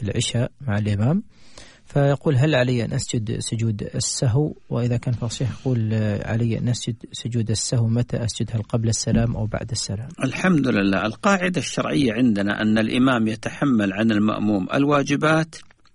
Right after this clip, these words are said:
Speaker 2: ويتحمل عنه السنن والمستحبات. وبالنسبة للتشهد الأول محل خلاف عند ال-، بين أهل العلم، هل هو واجب أو مستحب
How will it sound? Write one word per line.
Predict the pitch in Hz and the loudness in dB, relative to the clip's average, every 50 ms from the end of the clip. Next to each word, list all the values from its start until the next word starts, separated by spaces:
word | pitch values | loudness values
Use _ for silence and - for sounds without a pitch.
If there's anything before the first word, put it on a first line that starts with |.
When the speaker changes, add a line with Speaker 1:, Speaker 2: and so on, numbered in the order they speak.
| - - - - - | -20 -20 -20 -8 0
Speaker 2:
ويتحمل | 123 131 131 123 - 127 - - 151 156 147 139 123 117 | 2 2 2 2 0 -2 -2 0 2 4 4 4 2 0
عنه | 117 131 156 147 127 127 - | 0 0 0 2 2 0 0
السنن | - - - - - 165 190 170 139 | -2 -4 -4 -2 0 2 4 4 4
والمستحبات. | 123 113 107 107 104 - - - - 101 92 - - 78 73 - _ - - - _ _ - - - - - - - - - - | 2 2 0 0 -2 -2 -4 -4 -4 -4 -4 -2 -4 -4 -6 -6 _ -20 -20 -20 _ _ -20 -20 -20 -20 -20 -20 -20 -20 -18 -8
وبالنسبة | - - 117 117 107 104 - 185 247 - 170 190 - - - 180 | -2 0 2 2 2 2 2 2 2 4 4 2 0 0 -2 0
للتشهد | 165 156 143 - - - - 151 131 131 147 147 | 0 0 -2 -4 -4 -2 -2 0 0 0 0 0
الأول | 139 - - 127 120 110 101 104 110 113 - - _ _ | 0 2 2 2 2 2 2 2 2 0 -4 -6 _ _
محل | - - - - 165 139 | -4 -2 0 0 -2 -2
خلاف | - - 143 165 135 113 | -2 0 0 0 0 0
عند | 110 117 117 117 107 | 0 0 0 2 2
ال-، | 107 101 92 92 107 113 107 107 107 104 - - | 2 0 -2 -4 -6 -6 -6 -6 -6 -6 -4 -2
بين | 117 117 110 107 | 0 2 2 2
أهل | 104 104 92 95 104 | 0 -2 -2 -2 -2
العلم، | 107 101 92 101 107 95 92 | -2 -2 0 0 -2 0 0
هل | 123 143 | 0 2
هو | 143 143 156 | 2 4 2
واجب | 156 165 151 147 131 - | 2 2 2 0 0 -2
أو | - - 120 | -2 -2 -2
مستحب | 107 101 - - - 110 - - 104 101 | -2 -2 -4 -4 -6 -6 -2 -2 -2 -4